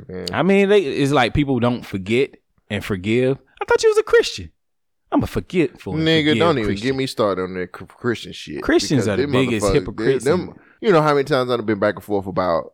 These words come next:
Speaker 1: Christianity and how people use that shit as a
Speaker 2: I
Speaker 1: fucking
Speaker 2: think
Speaker 1: weapon.
Speaker 2: I, I, I'm coming to the conclusion that religion is a terrible tool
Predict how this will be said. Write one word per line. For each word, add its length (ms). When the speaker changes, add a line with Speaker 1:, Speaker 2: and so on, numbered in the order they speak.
Speaker 1:
Christianity 760
and 80
how 100
people 480
use 260
that 160
shit 180
as 120
a 60
Speaker 2:
I 100
Speaker 1:
fucking 240
Speaker 2:
think 200
Speaker 1:
weapon. 300
Speaker 2:
I, 140
I, 60
I'm 100
coming 260
to 100
the 80
conclusion 520
that 260
religion 520
is 160
a 60
terrible 540
tool 420